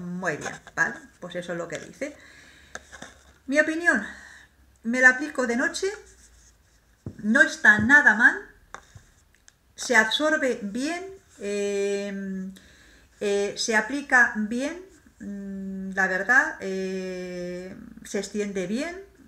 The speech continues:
mm, no hay ningún problema tampoco, eh, deja un pelín de grasa, pero tampoco demasiada, mm, por eso, como dice que se puede aplicar de día y de noche, yo con esa pequeña película de grasa que deja,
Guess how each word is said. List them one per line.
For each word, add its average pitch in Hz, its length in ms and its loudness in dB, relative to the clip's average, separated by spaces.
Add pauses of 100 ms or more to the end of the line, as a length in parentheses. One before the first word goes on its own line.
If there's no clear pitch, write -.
(100)
mm, 175 520 -10
no 185 80 -8
hay 185 60 -6
ningún 185 260 -10
problema 180 380 -8
tampoco, 294 760 -4 (380)
eh, 208 160 -4
deja 254 440 -2
un 302 420 -10
pelín 277 420 -2
de 247 120 0
grasa, 285 520 2
pero 214 200 -4
tampoco 202 540 -4
demasiada, 240 760 0
mm, 180 1040 -12
por 220 140 0
eso, 302 360 -2
como 202 240 -4
dice 240 360 -6
que 254 140 -4
se 220 140 -8
puede 247 200 0
aplicar 247 440 2
de 190 100 -4
día 240 180 -2
y 233 60 0
de 214 120 -4
noche, 226 360 -4
yo 240 160 -2
con 233 100 -6
esa 254 340 -2
pequeña 220 480 -2
película 214 440 -4
de 214 120 -4
grasa 247 340 0
que 196 120 -6
deja, 220 420 -2